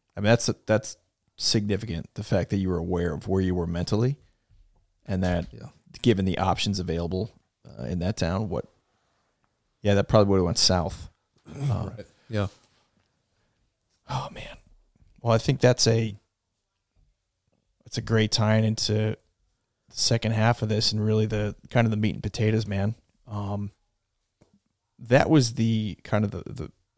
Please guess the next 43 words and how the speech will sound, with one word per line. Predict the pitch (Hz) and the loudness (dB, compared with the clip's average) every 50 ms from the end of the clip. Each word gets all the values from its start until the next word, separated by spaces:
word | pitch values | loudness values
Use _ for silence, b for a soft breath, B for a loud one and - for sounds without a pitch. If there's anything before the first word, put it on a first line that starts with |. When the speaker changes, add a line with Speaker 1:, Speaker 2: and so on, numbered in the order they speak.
| _ - 113 | _ -16 -8
Speaker 1:
the | 107 110 107 | -4 -2 0
circumstances | - - 123 113 - 117 107 - - 110 104 104 - 113 107 | 2 4 4 4 4 2 0 2 2 2 2 2 0 -2 -2
that | - 107 98 | -2 -4 -6
led | 95 104 107 107 104 104 104 107 - | -6 -6 -4 -2 -2 -2 -2 -4 -6
to | - - 110 | -8 -4 -4
you | 107 107 104 | -2 -2 -4
getting | 107 - 104 104 101 104 101 | -4 -4 -4 -4 -4 -4 -8
out. | 101 98 92 87 80 - - - - _ _ _ _ _ _ _ _ _ _ _ _ _ _ _ _ _ _ _ _ _ _ _ _ _ _ _ _ - | -8 -8 -8 -10 -12 -14 -18 -20 -20 _ _ _ _ _ _ _ _ _ _ _ _ _ _ _ _ _ _ _ _ _ _ _ _ _ _ _ _ 0
But | 123 113 110 | 2 2 2
it's | 110 - - | 2 4 6
also | 139 - - 190 - - 131 117 | 6 6 4 2 2 4 2 2
the | 104 92 | 2 2
circumstances | - - - 101 98 - 101 - - - 107 104 104 - - 107 101 | 0 2 0 0 -2 -2 -2 -2 0 0 0 0 -2 -2 -4 -4 -2
that | 110 101 101 | -2 -4 -2
led | 107 107 104 98 104 | -2 -2 -2 -2 -2
to | - 110 | -2 -4
what | 104 104 104 - - | -2 -2 -2 -4 -4
you're | - 104 104 | -4 -6 -6
doing | 101 - - 127 135 127 113 107 | -4 0 2 4 4 4 4 2
now | 104 101 101 98 | -2 -4 -4 -4
and | 104 101 | -6 -6
what | 92 95 | -6 -8
you're | 104 101 | -8 -6
trying | - - 160 165 123 | -2 0 2 2 2
to | 104 | 0
do | - - - | -2 -8 -12
now. | - - - - - - _ _ - | -12 -10 -12 -12 -14 -16 _ _ -14
Speaker 2:
Mm-hmm. | 117 110 107 107 107 101 98 - _ _ _ _ _ _ _ _ _ _ _ _ _ _ - | -12 -12 -10 -10 -12 -12 -14 -16 _ _ _ _ _ _ _ _ _ _ _ _ _ _ -8
Speaker 1:
Because | - 113 - - 120 110 104 104 - - - - _ _ _ _ _ _ _ _ _ _ _ _ _ _ _ _ _ _ _ _ _ _ _ _ - 123 113 | -8 -2 4 6 6 6 8 6 6 4 4 0 _ _ _ _ _ _ _ _ _ _ _ _ _ _ _ _ _ _ _ _ _ _ _ _ -16 -4 2
would | 127 165 190 175 | 2 2 4 4
you | 190 196 | 4 4
still | 180 - - - 139 147 151 143 | 4 4 2 2 2 2 2 2
be | 123 - - - 123 127 127 | 0 -2 -2 0 2 2 2
doing | 120 - 120 120 120 127 123 117 117 | 0 0 2 4 4 4 4 2 0
what | 110 110 - - - | 0 -2 -2 -2 -2
you're | 117 117 | -2 -2
doing | 110 - 120 117 113 113 113 110 | -2 0 2 4 4 4 4 2
now, | 104 98 98 | 0 0 -2
and | 104 107 | -2 0
we'll | 110 110 | -2 -2
talk | - - 110 104 104 | 0 2 2 2 2
about | 110 107 107 104 - | 0 -2 -2 -2 0
this | 110 104 - - - | -2 -2 -2 -4 -6